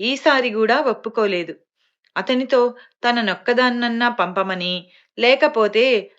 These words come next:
అతనిని కూడా రమ్మని పట్టుబట్టింది. అతడు, "నేను రాను, నీకంత ఆశ ఉంటే నీవు వెళ్ళవచ్చు" అన్నాడు. అప్పుడామె ఆ శ్రీమంతునితో, "నేను ఒక్కదాన్నైనా భోజనానికి రావచ్చా?" అని అడిగింది. అతడు,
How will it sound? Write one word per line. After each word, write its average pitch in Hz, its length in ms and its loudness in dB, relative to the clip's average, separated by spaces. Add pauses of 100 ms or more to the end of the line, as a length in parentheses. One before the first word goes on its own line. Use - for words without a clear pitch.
అతనిని 269 440 0
కూడా 247 360 2
రమ్మని 196 420 -2
పట్టుబట్టింది. 190 840 -4 (360)
అతడు, 233 520 2 (140)
"నేను 208 340 0
రాను, 190 360 0 (400)
నీకంత 233 460 0
ఆశ 185 320 0 (120)
ఉంటే 247 640 -2
నీవు 240 260 0
వెళ్ళవచ్చు" 202 720 0
అన్నాడు. 180 420 -6 (560)
అప్పుడామె 233 720 -2 (160)
ఆ 214 140 2
శ్రీమంతునితో, 214 920 -4 (360)
"నేను 262 260 0
ఒక్కదాన్నైనా 247 800 0
భోజనానికి 226 680 -2
రావచ్చా?" 196 580 -2
అని 208 220 -2
అడిగింది. 175 500 -4 (400)
అతడు, 247 500 0